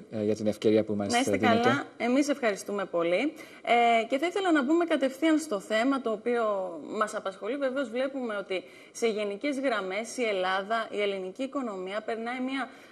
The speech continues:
Speaker 2: ε, βαθιά κρίση και ένα υφεσιακό περιβάλλον, με αποτέλεσμα, αν όχι όλες οι εταιρείες, οι περισσότερες να αντιμετωπίζουν σημαντικά προβλήματα βιωσιμότητας. Πριν μας πείτε εσείς πώς βιώνετε αυτή την κρίση, ε, θα ήθελα να μας πείτε με δύο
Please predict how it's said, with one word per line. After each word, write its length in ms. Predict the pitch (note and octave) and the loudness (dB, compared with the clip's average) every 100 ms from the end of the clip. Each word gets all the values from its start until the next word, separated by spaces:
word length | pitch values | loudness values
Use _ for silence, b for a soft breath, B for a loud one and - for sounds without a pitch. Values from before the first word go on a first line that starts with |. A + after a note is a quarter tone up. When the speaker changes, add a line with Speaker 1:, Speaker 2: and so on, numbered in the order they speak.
| - | -2
Speaker 2:
ε, 260 | G#3+ G3 F3 | 0 0 0
βαθιά 440 | G3+ - C4+ C#4 C#4 | 0 0 -2 -2 -2
κρίση 460 | F#3 F3+ F3 G#3+ | -2 -2 -4 -10
και 140 | G3+ G#3+ | -4 -4
ένα 420 | B3 B3+ A#3 - - | -2 -2 -4 -6 -10
υφεσιακό 580 | G#3 G#3+ G#3 F#3+ B3+ | -6 -4 -4 -2 -2
περιβάλλον, 680 | C#4 C4+ G3+ F3+ E3+ E3 G#3+ | 0 0 0 0 0 0 -2
με 80 | A3+ | -4
αποτέλεσμα, 640 | G#3 G#3 C#4 D4+ A#3+ F#3 B B | -6 -2 -2 -2 -2 -4 B B
αν 240 | - D4+ D#4 | 0 4 6
όχι 260 | D#4+ D#4+ | 4 2
όλες 360 | D4+ D#4+ D4+ - | 2 4 2 0
οι 40 | |
εταιρείες, 460 | A3+ A3 A3+ B3+ B3 | -4 -2 0 0 0
οι 60 | |
περισσότερες 720 | - G#3 G3 - D#4+ F4 F4 C#4+ | -2 0 0 -2 -2 -2 -2 0
να 120 | C4+ | 0
αντιμετωπίζουν 720 | A3+ A#3+ A3+ A3 D4+ D#4+ E4+ B B | 0 -2 -2 0 0 2 0 B B
σημαντικά 640 | - C#4+ C4+ B3 A#3 E4 E4 | -4 2 2 2 0 0 2
προβλήματα 640 | D4+ B3 D4+ E4 D#4+ D4 | 0 2 2 2 2 2
βιωσιμότητας. 840 | B3+ C4 C4 C4 B3+ F#3 E3+ E3+ - B B _ | 2 -2 -2 -2 -2 -2 -4 -4 -6 B B _
Πριν 280 | C#4+ F4 G4 | 0 2 2
μας 240 | E4+ - - | 0 -2 -2
πείτε 200 | C#4 C#4 | 0 2
εσείς 300 | C#4 A3+ - | 0 -4 -4
πώς 260 | - E4+ | 0 0
βιώνετε 420 | C4+ A#3+ A3+ G#3+ G3 | 2 0 0 0 -4
αυτή 200 | - G3 | -4 -6
την 160 | F3 | -4
κρίση, 580 | E3+ F3+ E3+ - F3+ A3+ B B - | 0 0 -2 -4 -4 -4 B B -2
ε, 240 | G#3+ G3+ | 0 0
θα 140 | - | 0
ήθελα 240 | C#4+ G4+ G#4 | 0 0 0
να 80 | F4 | 0
μας 180 | B3+ - | -2 -4
πείτε 220 | F4+ D#4+ | -4 0
με 160 | B3+ | 0
δύο 240 | A3 C#4 | 0 0